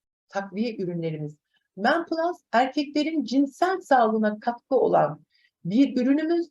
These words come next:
inanılmaz içeriklere sahip. Woman Plus ise kadınların cinsel sağlıklarını etkileyen çok önemli bir ürünümüz. Evet,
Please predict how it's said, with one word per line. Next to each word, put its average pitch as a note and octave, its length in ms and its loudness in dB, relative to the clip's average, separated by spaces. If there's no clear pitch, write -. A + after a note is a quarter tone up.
inanılmaz D4 840 2
içeriklere F3+ 640 -4
sahip. F3 540 -4
Woman F#4 480 4
Plus D4 340 2
ise C4+ 380 -4
kadınların D4 680 0
cinsel D4 480 -4
sağlıklarını F#3 800 0
etkileyen F#3+ 680 -2
çok F#4 380 0
önemli A3 640 0
bir C#4+ 320 2
ürünümüz. F3+ 580 -2
Evet, - 520 0